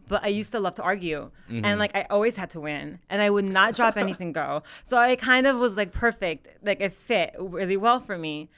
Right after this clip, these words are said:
Speaker 1: And then I was going to school. I went to s-, I, I went to William Patterson. So I was going to school full time, and I was working in the city trying to see, like, what law I would like more, like, what and whatnot.
Speaker 2: <clears throat>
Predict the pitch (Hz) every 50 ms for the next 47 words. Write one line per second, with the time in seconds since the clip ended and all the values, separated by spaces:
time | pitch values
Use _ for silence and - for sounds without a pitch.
0 | _ _ _ _ - - 202 202 202 196 190 190 185 185 180 185 185 - _ _
1 | - 185 202 202 202 196 196 208 202 180 180 214 214 226 240 240 240 - - 180
2 | - - - 202 196 175 160 160 156 156 - _ - 190 190 180 - - _ -
3 | 180 190 196 202 - - 247 240 226 - - 190 180 - _ _ _ _ _ _
4 | _ _ _ _ _ _ - 196 202 220 214 226 202 190 185 180 180 156 - 143
5 | 170 - 151 147 151 175 180 196 185 185 175 160 175 - - 180 185 202 208 202
6 | - 202 196 - - 220 220 - - 220 220 214 202 185 180 180 175 165 185 170
7 | 165 - 180 175 - - 175 165 175 - - 170 147 165 160 165 - - 196 175
8 | 170 170 175 175 - - 180 170 165 160 160 165 _ _ _ _ _ _ _ _
9 | _ _ _ _ _ _ _ _ _ _ _ _ _ _ _ _ - 269 269 269
10 | 302 294 247 240 226 202 208 214 214 214 214 214 196 214 202 202 - 208 214 208
11 | 202 202 196 196 196 196 196 196 190 190 - - 190 190 - - 185 185 185 185
12 | 175 170 - 160 165 160 156 156 156 - - - - _ - - 139 135